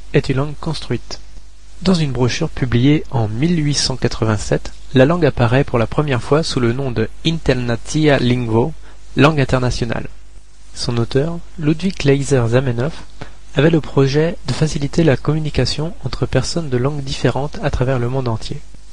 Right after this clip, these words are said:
Dans cette première publication, Zamenhof avait utilisé le pseudonyme de Doctoro Esperanto, qui veut dire le docteur qui espère, d'où le nom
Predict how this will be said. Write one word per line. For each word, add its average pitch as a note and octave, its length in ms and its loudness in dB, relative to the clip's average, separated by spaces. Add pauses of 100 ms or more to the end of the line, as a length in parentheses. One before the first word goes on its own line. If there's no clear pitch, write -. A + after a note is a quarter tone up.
Dans C3+ 100 4
cette A#2+ 200 0
première E3+ 340 2
publication, C3+ 680 -2 (500)
Zamenhof D3+ 540 2
avait A#2+ 140 4
utilisé C3 580 2
le D3 100 2
pseudonyme C3 760 -2 (200)
de B2 120 -4 (100)
Doctoro C#3+ 600 4 (120)
Esperanto, B2+ 680 2 (480)
qui - 80 0
veut G#2 80 0
dire A2+ 160 2
le G#2+ 140 0
docteur C#3 520 2 (380)
qui - 160 4
espère, A2+ 400 2 (880)
d'où E3 160 4
le D3+ 140 6
nom E3+ 280 -4